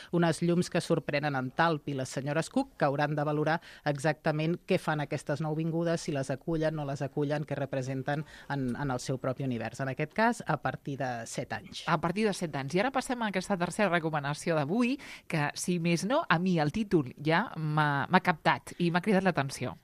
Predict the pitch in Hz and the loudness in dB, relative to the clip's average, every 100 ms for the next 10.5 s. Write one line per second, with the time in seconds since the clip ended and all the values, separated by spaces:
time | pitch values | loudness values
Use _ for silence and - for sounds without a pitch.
0 | - 175 156 175 165 143 170 208 208 190 | -2 0 2 4 4 2 2 2 4 2
1 | 175 165 180 - 180 175 165 165 165 156 | 2 0 0 0 0 2 2 2 0 -2
2 | - 180 185 170 160 190 202 208 165 156 | 0 0 0 -2 -2 0 -2 0 0 0
3 | 156 160 190 - 175 190 170 - 208 180 | -2 -4 -4 -2 -2 0 -4 0 0 2
4 | 175 170 165 165 - 170 151 175 160 156 | 0 0 0 -2 -2 -2 0 2 2 0
5 | 156 - 160 147 175 165 156 156 180 214 | -2 -4 -4 -2 0 0 0 0 0 0
6 | 170 165 180 185 175 165 160 - 156 156 | 0 0 2 2 2 2 2 0 0 0
7 | 165 175 165 175 196 180 - 160 147 139 | -2 0 0 0 2 0 0 -2 -2 -2
8 | 131 156 151 143 131 131 127 127 180 170 | -2 -2 -2 -4 -4 -2 0 2 0 -2
9 | 156 147 175 190 185 156 165 - 170 160 | -2 -2 -2 0 0 2 -2 0 0 0
10 | 131 127 123 120 | -2 -2 -4 -4